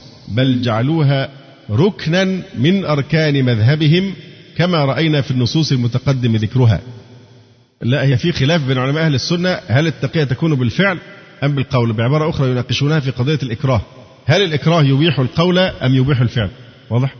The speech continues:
فبعض العلماء يقولون إن الإكراه يبيح الإيه؟ القول فقط دون الفعل، لأن الآية جاءت في مثل هذا.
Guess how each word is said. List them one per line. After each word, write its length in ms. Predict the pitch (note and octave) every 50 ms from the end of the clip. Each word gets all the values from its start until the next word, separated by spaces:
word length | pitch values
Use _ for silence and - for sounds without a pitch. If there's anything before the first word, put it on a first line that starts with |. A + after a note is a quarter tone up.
| - - - - - - _ -
فبعض 840 | - A#2+ A2+ A2+ A2 A2 A2 A2 G#2+ G#2 G#2 A#2 D#3 E3 C#3+ B2
العلماء 440 | A#2+ A2+ A2+ A#2 A#2 B2+ D#3+ E3+ - - - - - - - - - -
يقولون 400 | A2+ A#2+ - - A#2 C3 D3+ D#3
إن 200 | - B2 B2 A#2+
الإكراه 400 | A#2 G2 G#2 G#2 - B2+ D#3 D#3+
يبيح 320 | C3+ A#2+ A#2 B2+ D3 - B2
الإيه؟ 200 | A2+ F#2+ B2 A#2+ - - - - - - - - - - _ _ -
القول 400 | G2+ G2 - - D3+ E3 E3 C3+
فقط 260 | G#2 - - - C3+ A#2
دون 160 | B2+ D3 C#3+
الفعل، 280 | B2+ - - D#3+ D#3+
لأن 200 | C#3+ - C3 B2+
الآية 280 | B2+ A#2 - D3+ D#3 D3+
جاءت 220 | B2+ C#3 C#3+ C#3
في 340 | - - B2+ B2 B2 A#2+ A2+
مثل 220 | A#2 A2+ - G2+ G2
هذا. 200 | F#2+ E2+ D2+